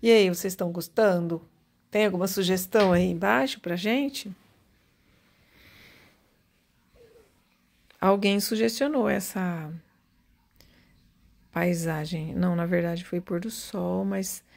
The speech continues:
tem um pôr do sol aí bem simplesinho. Só que eu vou fazer, uma hora eu vou fazer um outro.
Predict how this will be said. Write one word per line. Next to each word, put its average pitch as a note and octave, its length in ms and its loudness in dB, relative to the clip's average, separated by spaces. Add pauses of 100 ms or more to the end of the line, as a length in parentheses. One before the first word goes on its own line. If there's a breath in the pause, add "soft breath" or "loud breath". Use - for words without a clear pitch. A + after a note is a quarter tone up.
(280 soft breath)
tem A3+ 220 4
um C#4 100 2
pôr B3+ 160 4
do G#3+ 120 -2
sol F3 600 -2 (600)
aí F#3 220 2
bem D#4+ 320 0
simplesinho. F3 960 -2 (340)
Só G#3 140 -2
que A#3+ 100 -2
eu A3+ 60 0
vou A#3 120 0
fazer, A3 440 -2
uma F#3+ 140 -2
hora F#3+ 120 -2
eu F#3+ 60 -4
vou F#3+ 80 -8
fazer G3+ 320 -6
um G#3 240 -4
outro. - 280 -14